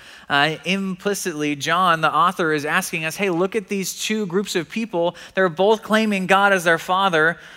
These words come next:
Which one has a, a better case to be made? If you were to look at the way that they live, which one actually looks like their father, the one who's impacted their life, is God? Is it the crowd who wants to put Jesus to death?" Or Jesus who comes bearing a message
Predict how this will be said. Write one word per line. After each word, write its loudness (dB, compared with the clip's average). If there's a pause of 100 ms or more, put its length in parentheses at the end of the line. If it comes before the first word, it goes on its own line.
(120)
Which 2
one 2
has 0
a, 2
a 2
better 2
case -4
to -6
be -4
made? -4
If -2
you 0
were 4
to -4
look 0
at -2
the 2
way 2
that -4
they 0
live, 2
which 0
one 0
actually 0
looks 0
like 0 (440)
their 4
father, 2
the 2
one -2
who's -4
impacted -2
their 2
life, 0 (220)
is -4
God? -2
Is -2
it -6
the 2
crowd 4
who 0
wants -2
to -6
put -4
Jesus -4
to -10
death?" -4 (520)
Or -2
Jesus -4
who -6
comes -8
bearing -4
a -6
message -6